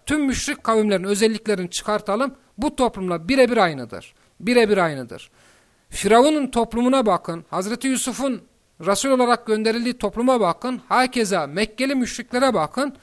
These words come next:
Adamlar itikaf eden bir toplum, itikafa giren bir toplum, namaz kılan bir toplum, e, infakta bulunan vesaire vesaire vesaire.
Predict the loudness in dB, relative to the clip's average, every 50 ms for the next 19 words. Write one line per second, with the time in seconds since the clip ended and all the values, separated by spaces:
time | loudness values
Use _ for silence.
0 | -20 -20 -20 -20 -10 -4 0 2 2 4 4 6 6 4 4 0 -6 -6 -6 -6
1 | -6 0 4 6 6 6 6 4 4 4 4 4 2 -4 -6 -6 -8 -8 -8 -12
2 | -12 -14 -14 _ _ -10 -8 -8 -6 -6 -4 2 2 2 4 2 -2 0 0 0
3 | 0 0 -2 -4 -6 -8 -4 -2 -2 -2 -2 -2 -2 -2 -2 -2 -2 0 2 2
4 | 2 2 2 0 -2 -2 -2 0 0 -2 -4 -4 -4 -4 -6 -4 -4 -4 -4 -4
5 | -6 -10 -18 _ _ _ -20 _ _ _ _ _ -10 -6 -2 0 0 0 2 4
6 | 2 2 2 2 0 0 0 0 0 0 0 0 0 0 -2 0 0 0 0 0
7 | 2 0 0 0 -2 -4 -2 0 0 0 0 0 -2 -4 -6 -6 -6 -10 -12